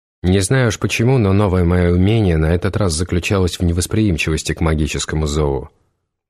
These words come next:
Я его слышал, понимал, но продолжал полностью контролировать себя. Ну и, понятно, отгораживал сознание от зовущего, чтобы тот не заподозрил, что жертвой сомнамбулы превратилась в охотника.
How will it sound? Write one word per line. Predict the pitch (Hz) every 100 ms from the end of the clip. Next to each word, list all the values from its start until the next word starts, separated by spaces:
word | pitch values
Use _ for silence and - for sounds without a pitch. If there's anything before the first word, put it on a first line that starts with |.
| _ _ _ _
Я | - 104 147
его | 147
слышал, | - 131 87 - 57 - _ _
понимал, | 95 113 113 73 62 - _ _ _ _
но | 90 113
продолжал | 147 147 113 104 85 107 113
полностью | - 95 107 98 -
контролировать | 87 87 85 92 80 69 62
себя. | - - 53 110 - _ _ _ _ _ _ _ _ _
Ну | 95 117
и, | 165
понятно, | 139 117 120 - 127
отгораживал | 87 104 110 104 104 92
сознание | 104 90 104 117 117 95
от |
зовущего, | 80 87 78 104 - 80
чтобы | 71 - 76
тот | 78 82
не | 85
заподозрил, | 80 80 82 80 104 95 73
что | - -
жертвой | 82 104 85 - 76
сомнамбулы | 80 76 80 110 90 76
превратилась | - 78 73 - 78 76 80
в |
охотника. | 80 - 71 - - -